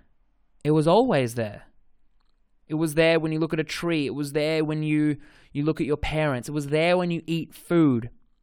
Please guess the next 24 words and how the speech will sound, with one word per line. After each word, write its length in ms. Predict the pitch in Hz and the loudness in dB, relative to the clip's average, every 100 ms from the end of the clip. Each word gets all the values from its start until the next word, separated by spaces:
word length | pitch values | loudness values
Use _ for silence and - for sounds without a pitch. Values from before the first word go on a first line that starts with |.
| _ _ - - - | _ _ -20 -12 0
Only 420 | 170 180 175 175 | 0 2 0 0
when 220 | 165 165 | 0 -2
you 100 | 165 | -4
see 320 | - - 196 | -4 -2 -2
someone 760 | 196 - 160 156 143 120 139 165 _ _ _ - | 0 0 0 2 0 0 -4 -10 _ _ _ -8
and 220 | 143 143 | -4 0
they 240 | 156 160 | 2 2
see 260 | 160 165 165 | 0 -2 -2
themselves 540 | 156 156 160 151 151 | -2 0 4 4 2
back 320 | - 147 - | -2 -2 -2
in 100 | 151 | -4
you, 340 | 143 147 170 202 _ _ _ _ _ _ _ _ | 0 0 0 -4 _ _ _ _ _ _ _ _
it 120 | 165 139 | -4 -2
becomes 440 | 156 - 160 170 | -4 -6 -6 -4
a 40 | |
little 280 | 160 165 180 | -2 0 0
bit 160 | 175 160 | 0 0
more 280 | 160 160 160 | 0 2 2
obvious. 560 | 160 139 113 - - _ _ _ _ _ _ _ _ _ _ _ - - - - - - - - - | 2 -2 -2 -10 -18 _ _ _ _ _ _ _ _ _ _ _ -20 -20 -20 -20 -20 -20 -20 -20 -14
And 100 | 147 | -4
that's 180 | 156 - | -4 -4
the 80 | 143 | -8
truth. 340 | - 120 - - _ _ _ _ _ _ _ _ _ _ _ _ _ _ _ _ _ _ _ _ _ | -6 -8 -8 -20 _ _ _ _ _ _ _ _ _ _ _ _ _ _ _ _ _ _ _ _ _
So, 580 | - - 165 170 160 | -8 0 2 2 2